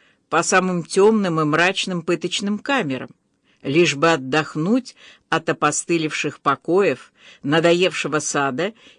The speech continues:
и повторяющихся рассказов Тиры. "Я не обманываю тебя". Демиан широко улыбнулся,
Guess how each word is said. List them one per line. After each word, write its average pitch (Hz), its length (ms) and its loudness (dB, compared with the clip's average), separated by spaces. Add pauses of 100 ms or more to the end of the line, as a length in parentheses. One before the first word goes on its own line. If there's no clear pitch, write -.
(120)
и 160 140 -2
повторяющихся 156 1300 0
рассказов 143 720 -4
Тиры. 190 520 -4 (1200)
"Я 151 420 0
не 180 220 0
обманываю 233 720 -4
тебя". 226 480 -6 (500)
Демиан 170 760 0
широко 151 520 -2
улыбнулся, 196 840 -2